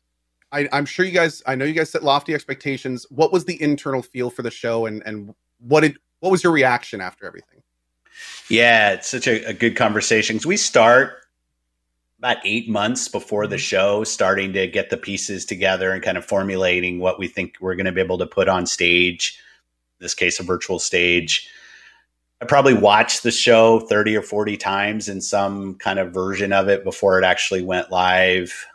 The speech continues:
Speaker 2: I do my own internal grading. Some days I love it. Some days I
Speaker 1: <laughs>
Speaker 2: don't. I can be looking at the same video. Sometimes it's just my mood, um, of what's there. You know, the thing,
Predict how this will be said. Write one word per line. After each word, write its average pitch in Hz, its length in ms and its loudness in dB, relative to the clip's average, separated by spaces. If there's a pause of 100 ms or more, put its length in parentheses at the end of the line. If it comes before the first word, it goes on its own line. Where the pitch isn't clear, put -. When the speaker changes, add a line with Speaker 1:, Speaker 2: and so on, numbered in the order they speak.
(140)
Speaker 2:
I 101 120 -4
do 101 180 -2
my 95 220 2
own 95 180 -2
internal 95 440 -4
grading. 90 580 -2
Some 95 240 2
days 95 220 2
I 90 80 4
love 87 260 0
it. 92 160 0
Some 92 200 -4
days 87 520 0
I 87 80 -4
Speaker 1:
<laughs> 98 140 -2
Speaker 2:
don't. 92 300 -4 (180)
I 95 60 -4
can 95 140 -8
be 92 100 -4
looking 90 260 -4
at 92 120 -2
the 87 80 -8
same 92 260 -4
video. 90 280 0
Sometimes - 340 -4
it's 110 220 -6
just 117 180 0
my 101 140 2
mood, 92 480 -6 (340)
um, 104 460 4
of 101 220 4
what's 101 280 2
there. 101 460 6 (600)
You 156 100 2
know, 156 80 4
the 156 100 6
thing, 175 720 2